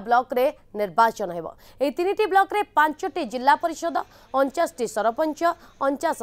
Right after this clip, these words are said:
ସମିତି ସଭ୍ୟ ଏବଂ ୱାର୍ଡ ସଭ୍ୟ ପାଇଁ ଭୋଟ ହେବ। ଏକ ଲକ୍ଷ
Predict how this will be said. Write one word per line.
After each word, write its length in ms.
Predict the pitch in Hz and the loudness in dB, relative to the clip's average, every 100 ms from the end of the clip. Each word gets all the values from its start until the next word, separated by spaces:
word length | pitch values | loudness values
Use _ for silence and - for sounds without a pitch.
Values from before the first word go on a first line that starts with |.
| 202 | -6
ସମିତି 280 | 208 226 269 - | -4 -4 -4 -4
ସଭ୍ୟ 320 | 302 233 311 349 - - | -4 0 0 0 -8 -4
ଏବଂ 200 | 302 262 160 - _ - | 0 2 0 -14 _ 0
ୱାର୍ଡ 340 | 262 320 349 294 262 | 6 8 8 2 0
ସଭ୍ୟ 240 | 277 220 285 | -2 0 0
ପାଇଁ 160 | 294 339 269 | 0 -2 -2
ଭୋଟ 220 | 247 202 | -2 -2
ହେବ। 160 | 202 170 - _ _ - - | -8 -10 -14 _ _ -20 -2
ଏକ 180 | 285 294 381 | 0 4 4
ଲକ୍ଷ 240 | 392 - | 4 2